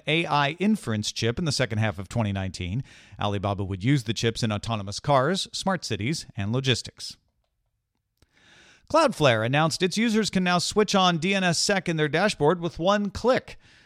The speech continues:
D N S sec protects domain name requests end-to-end. That helps prevent hijacking of traffic and makes it harder to spoof domains. Only three percent of Fortune one thousand companies have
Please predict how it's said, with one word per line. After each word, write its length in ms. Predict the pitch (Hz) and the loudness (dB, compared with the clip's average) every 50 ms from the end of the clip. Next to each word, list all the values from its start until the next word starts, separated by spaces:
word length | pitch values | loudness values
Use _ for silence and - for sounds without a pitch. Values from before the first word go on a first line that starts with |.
| _ _ | _ _
D 100 | - - | -6 -2
N 80 | 170 131 | 0 0
S 140 | 120 - | 0 0
sec 240 | - - 170 160 - | 2 0 0 0 0
protects 320 | - 131 147 151 143 - - | -2 0 0 0 0 0 0
domain 260 | 127 123 135 156 160 | 0 2 2 2 2
name 160 | 139 123 123 | 2 0 0
requests 380 | 120 110 - 131 127 - - 143 | 0 0 0 0 0 0 0 0
end-to-end. 680 | 143 147 147 127 127 139 147 160 123 120 147 165 139 | 2 2 2 2 0 0 2 2 2 2 0 0 0
That 100 | 123 117 | 0 0
helps 200 | 127 120 110 - | -2 -2 -4 -4
prevent 320 | - 120 107 123 117 110 | -6 -4 -2 -2 -2 -2
hijacking 500 | - 120 120 117 120 120 113 - 117 110 | -2 -2 -2 0 2 0 0 0 -2 -4
of 80 | 104 - | -4 -4
traffic 480 | - - 123 110 104 - 165 208 - | -2 2 2 2 2 2 0 -2 0
and 100 | 147 123 | -2 -2
makes 200 | 110 110 101 - | 0 -2 -2 -4
it 60 | 92 87 | -6 -2
harder 260 | - 117 120 110 107 | 0 0 0 0 -2
to 100 | 90 101 | -4 -6
spoof 380 | - - - 185 180 - - | -8 -2 0 0 0 2 0
domains. 480 | - 98 92 87 82 90 120 147 - - - - - - - - 117 110 | -4 -6 -4 -6 -4 -4 -6 -6 -6 -10 -14 -20 -20 -20 -18 -14 -2 2
Only 240 | 156 185 185 180 147 | 4 4 6 4 2
three 320 | - - 175 233 262 262 | 0 -2 -2 0 0 0
percent 500 | - 160 147 - - - 240 233 160 - - | 0 0 0 0 2 2 2 2 2 -2 -4
of 120 | - 135 - | -6 -8 -4
Fortune 360 | - 165 175 160 - 156 147 | -2 0 0 0 0 -2 -2
one 180 | 139 143 147 - | 0 0 0 2
thousand 320 | 156 147 147 139 113 117 | 2 2 2 2 0 0
companies 380 | - 160 175 - 127 117 113 - | -2 -2 -2 0 -2 -2 -2 -4
have 120 | 123 | -6